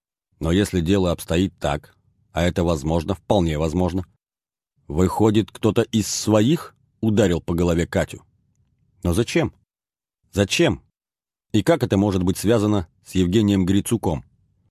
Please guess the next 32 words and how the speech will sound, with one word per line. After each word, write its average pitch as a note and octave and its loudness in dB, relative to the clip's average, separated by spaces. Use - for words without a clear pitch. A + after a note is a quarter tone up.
Или D3 6
никак D#3 2
и C#3+ 4
не C#3+ 4
связано, F#2 0
просто A2+ -2
Долгов G#2+ 2
всё - -2
придумал? A#2+ 0
И F#2 2
если A2 4
Грицук A#2 0
умер B2 4
своей G2 0
смертью, F#2+ 0
хотя F2+ -2
с - -4
сердцем G2+ 0
у G2 2
него G2 2
всё - -2
было G2 0
в - -10
порядке, E2 -2
почему D3+ 2
Андрей G2+ 2
Кравченко, G#2 -2
кажется, F#2+ 0
именно G2+ 2
так - -2
его E2 -2
зовут, F2+ 0